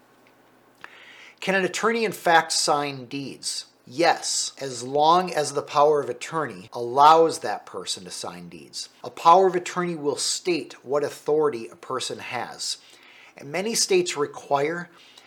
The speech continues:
that the power of attorney actually say that the person can sign a deed or enter into real estate transactions before it actually includes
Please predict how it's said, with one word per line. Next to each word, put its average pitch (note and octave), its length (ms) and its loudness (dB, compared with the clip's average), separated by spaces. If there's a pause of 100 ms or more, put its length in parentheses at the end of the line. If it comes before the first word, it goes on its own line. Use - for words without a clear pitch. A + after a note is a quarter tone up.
(220)
that C#3 160 -2
the C3+ 80 -10
power D#3+ 320 4
of D#3+ 60 0
attorney D3+ 580 -8
actually F3+ 600 -4
say A#2+ 640 -4 (100)
that B2+ 100 -10
the - 80 -20
person D3+ 480 -2
can C#3 220 -12
sign D3 500 -2
a C#3 80 -6
deed C3+ 480 -10
or A#2 200 -4
enter C3+ 300 -8
into B2 160 -8
real D3 280 0
estate A2+ 380 -6
transactions F#2 880 -10 (360)
before D3+ 440 2
it C3 40 -2
actually B2+ 520 -4
includes A2+ 840 -4